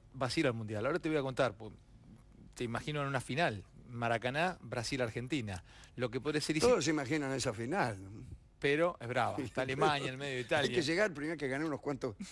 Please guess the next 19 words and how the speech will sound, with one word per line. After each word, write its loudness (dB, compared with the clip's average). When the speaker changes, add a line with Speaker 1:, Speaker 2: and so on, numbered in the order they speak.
Speaker 2:
unos -2
cuantos 0
partidos 0
Speaker 1:
Somos, -2
Speaker 2:
para -6
Speaker 1:
¿viste -4
Speaker 2:
llegar. 0
Speaker 1:
lo 0
que -12
juegan -2
los -6
alemanes -4
ahora? 0
No -4
sé -6
si -2
viste 2
el 2
Speaker 2:
Juegan 0